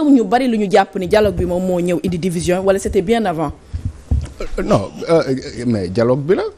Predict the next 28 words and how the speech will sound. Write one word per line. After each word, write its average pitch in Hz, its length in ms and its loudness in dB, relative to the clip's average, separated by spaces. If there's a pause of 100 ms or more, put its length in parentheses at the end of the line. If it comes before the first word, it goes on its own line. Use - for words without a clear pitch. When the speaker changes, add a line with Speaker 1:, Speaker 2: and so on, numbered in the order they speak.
(200)
Speaker 2:
Xam 156 160 2
nga, 160 300 4
xam 165 180 -2
nga, 160 140 6 (180)
xam 170 180 0
nga, 156 180 4 (180)
euh, 139 240 4
Yewwi 147 240 6
Askan 127 320 0
Wi, 147 180 0 (600)
ñoom 135 280 4
ba 135 120 2
ñu 160 100 2
koy 165 220 2
teg, - 140 0 (800)
dañu 135 300 4
ne 160 80 4
woon, 107 200 2 (600)
dañuy 143 320 2
ànd 143 320 -2
dem 131 340 -2
élection 131 440 0
locale. 113 380 0 (800)
Jóge 143 260 4
ci - 60 -8
élection 143 420 0
locale 135 420 2
dem 135 160 0